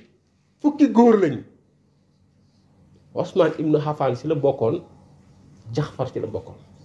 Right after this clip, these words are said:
Ñu ngi àndatoon ñeenti jigéen. Ñeenti jigéen yooyu Roqaya bu Seydina Muhammad si la bokkoon. Ba ñuy dem luñ dugg, gaal lañ dugg. Biñ demee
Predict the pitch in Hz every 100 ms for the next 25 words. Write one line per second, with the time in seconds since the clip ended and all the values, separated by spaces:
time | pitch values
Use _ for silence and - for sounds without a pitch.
0 | - 139 156 - 165 147 135 151 - -
1 | _ _ 131 139 123 113 110 - - -
2 | - _ _ _ - 143 143 139 135 135
3 | 117 139 - 113 143 - - _ - -
4 | _ _ - 135 - 135 131 113 107 101
5 | 98 - - 90 - - _ - - -
6 | - 165 180 151 147 180 143 123 - -
7 | _ _ _ _ - 127 120 110 101 -
8 | - - _ _ _ - - - - -
9 | - - _ - - - - _ _ -
10 | _ - - - - - - - - -
11 | - - - - - - _ _ _ -
12 | - - - - - - - _ _ 190
13 | 254 262 247